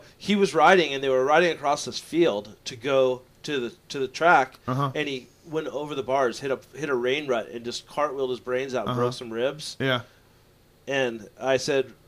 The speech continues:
Speaker 1: "Did you get stoned?" He's like, "Yeah." I go, "Do you think you, that had anything to do with it?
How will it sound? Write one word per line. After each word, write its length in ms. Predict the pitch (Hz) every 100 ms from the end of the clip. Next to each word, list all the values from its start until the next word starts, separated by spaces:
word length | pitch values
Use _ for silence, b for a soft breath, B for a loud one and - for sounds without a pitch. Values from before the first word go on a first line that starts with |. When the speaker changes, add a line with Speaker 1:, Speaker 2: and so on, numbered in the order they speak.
| _
Speaker 1:
"Did 180 | 135 123
you 140 | 143 135
get 180 | 139
stoned?" 400 | - 131 131 180 135
He's 220 | 131 117
like, 220 | 110 -
"Yeah." 180 | 123 156
I 80 | 156
go, 140 | 117
"Do 100 | 113
you 60 | 135
think 340 | 156 156 - -
you, 100 | 135 147
that 180 | 151
had 140 | 151 135
anything 420 | 156 165 165 165
to 80 | 156
do 140 | 139 147
with 160 | 165
it? 200 | 202 214